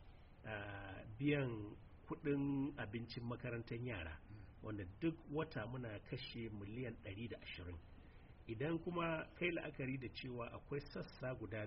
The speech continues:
biyu waɗanda suna zaman kansu ne a gwamnatance, sashen shari'a da sashen, eh, eh, dokoki, wanda tilas ne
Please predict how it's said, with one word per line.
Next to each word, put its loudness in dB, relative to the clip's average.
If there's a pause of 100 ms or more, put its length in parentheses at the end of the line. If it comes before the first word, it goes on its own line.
biyu -4 (440)
waɗanda 0
suna 0
zaman 0
kansu 0
ne 0
a -8
gwamnatance, -6 (500)
sashen 0
shari'a -2
da -4
sashen, -2 (400)
eh, -8
eh, -6
dokoki, -4 (500)
wanda 0
tilas 4
ne 4